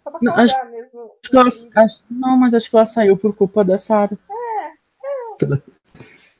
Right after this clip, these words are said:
Speaker 1: É,
Speaker 2: Tipo, não
Speaker 1: outra
Speaker 2: tem
Speaker 1: coisa.
Speaker 2: nada, não vai ter nada pra te fazer aqui na série. A gente tá com
Speaker 1: É.
Speaker 2: preguiça de ver, vai embora.
Speaker 1: Demitiu,
Speaker 2: Porque
Speaker 1: é,
Speaker 2: era isso,
Speaker 1: cortou.
Speaker 2: Grey's Anatomy virou isso.
Speaker 1: Bom, mas os chips que eu, os meus casais preferidos, né,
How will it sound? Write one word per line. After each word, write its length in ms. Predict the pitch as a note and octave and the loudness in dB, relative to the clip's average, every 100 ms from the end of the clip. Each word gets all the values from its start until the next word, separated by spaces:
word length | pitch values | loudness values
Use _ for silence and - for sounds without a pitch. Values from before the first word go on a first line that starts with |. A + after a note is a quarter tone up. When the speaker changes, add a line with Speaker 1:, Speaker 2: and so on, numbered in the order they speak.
| _ | _
Speaker 1:
É, 220 | C4 C4 A#3 | -8 -4 -2
Speaker 2:
Tipo, 180 | E3+ | 4
não 120 | F#3 F3+ | 6 6
Speaker 1:
outra 140 | G#3 | 4
Speaker 2:
tem 100 | F#3 | 4
Speaker 1:
coisa. 140 | F3 | 6
Speaker 2:
nada, 140 | E3+ F#3+ | 6 4
não 180 | F3+ F3+ | 6 6
vai 120 | F3+ | 6
ter 140 | F#3 | 4
nada 260 | E3 E3 F3 | 4 2 2
pra 100 | F3 | -2
te 120 | - | -2
fazer 240 | - D#3 E3 | -6 -2 -2
aqui 180 | - | -2
na 160 | D#3+ D#3 | -2 -2
série. 640 | - D3 E3+ G3 G3+ F3+ - _ | 0 2 2 0 -6 -10 -10 _
A 40 | D#3 | -6
gente 160 | D3+ | -2
tá 120 | - D3+ | 0 0
com 100 | D#3 | -2
Speaker 1:
É. 40 | |
Speaker 2:
preguiça 380 | D3 C#3+ E3 F3 | -2 0 0 -2
de 120 | C#3 - _ _ _ _ _ _ | -4 -6 _ _ _ _ _ _
ver, 400 | - B2+ D3 F#3 - _ _ - | -10 0 2 0 -4 _ _ -4
vai 120 | D3 | -2
embora. 260 | F3+ E3 B3+ | 0 -2 -4
Speaker 1:
Demitiu, 580 | C#4+ - _ - - - | -14 -20 _ -20 -20 -14
Speaker 2:
Porque 220 | C#3 D3 | -2 4
Speaker 1:
é, 40 | |
Speaker 2:
era 100 | B2 C#3+ | 6 6
isso, 320 | F3 E3+ - | 6 2 -14
Speaker 1:
cortou. 100 | - | -8
Speaker 2:
Grey's 160 | D3 | -4
Anatomy 360 | D3 C3 D3 C#3+ | -2 -2 -2 -6
virou 160 | C#3+ C#3+ | -4 -6
isso. 200 | D#3+ F3 _ _ | -6 -8 _ _
Speaker 1:
Bom, 220 | D#4 D4+ B3+ | -6 -6 -6
mas 240 | A3+ A#3+ | -10 -16
os 180 | B3 B3 | -20 _
chips 340 | D4 C#4+ _ _ | -20 -20 _ _
que 60 | C4 | -12
eu, 260 | A#3+ G#3+ _ _ _ _ _ | -10 -14 _ _ _ _ _
os 120 | A3 A3+ | -20 -18
meus 200 | A3 A3 | -18 -14
casais 380 | A3 G#3 G#3+ G#3+ | -14 -12 -14 _
preferidos, 680 | A3+ G#3 F#3+ A#3 A3+ G3+ | -20 -20 -20 -20 -20 -20
né, 220 | G#3 G#3+ | -18 -18